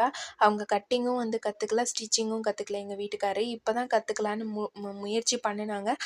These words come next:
ஆனா அவங்களுக்கு அந்த அளவுக்கு வந்து அதுல இன்ட்ரெஸ்ட் வரவே இல்ல. இன்ட்ரெஸ்ட் வரணும் அப்படின்னா, நம்மளோட சூழ்நிலைகள் தெரிஞ்சா மட்டும் தான் நம்மனால வந்து அந்த வேலைய வந்து செய்ய முடியும் அப்படிங்கிறது என்னோட ஒரு ஒப்பீனியனா வந்து இருக்குது. இதே மாரி தான்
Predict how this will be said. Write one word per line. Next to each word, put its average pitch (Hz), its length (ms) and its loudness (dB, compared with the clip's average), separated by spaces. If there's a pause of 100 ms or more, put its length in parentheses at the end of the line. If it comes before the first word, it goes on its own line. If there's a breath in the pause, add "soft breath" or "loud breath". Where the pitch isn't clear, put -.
(260 loud breath)
ஆனா 247 220 8
அவங்களுக்கு 220 380 0
அந்த 214 180 -2
அளவுக்கு 233 300 -2
வந்து 220 180 0
அதுல 220 260 2
இன்ட்ரெஸ்ட் 233 560 -2
வரவே 202 400 0 (100)
இல்ல. 202 180 -4 (220)
இன்ட்ரெஸ்ட் 233 500 -4
வரணும் 208 380 0
அப்படின்னா, 202 400 -2
நம்மளோட 208 360 2 (100)
சூழ்நிலைகள் 240 720 0 (420 loud breath)
தெரிஞ்சா 233 480 2
மட்டும் 214 440 -4
தான் 240 200 0
நம்மனால 202 500 -2
வந்து 202 240 -2
அந்த 202 200 -4
வேலைய 196 360 -2
வந்து 196 240 -6
செய்ய 196 300 -4
முடியும் 196 540 -2
அப்படிங்கிறது 196 560 -4 (100)
என்னோட 196 200 -4 (320)
ஒரு 233 200 0 (440 loud breath)
ஒப்பீனியனா 220 640 2
வந்து 214 320 0 (100)
இருக்குது. 214 460 4 (1160)
இதே 226 360 2
மாரி 220 300 2
தான் 233 220 2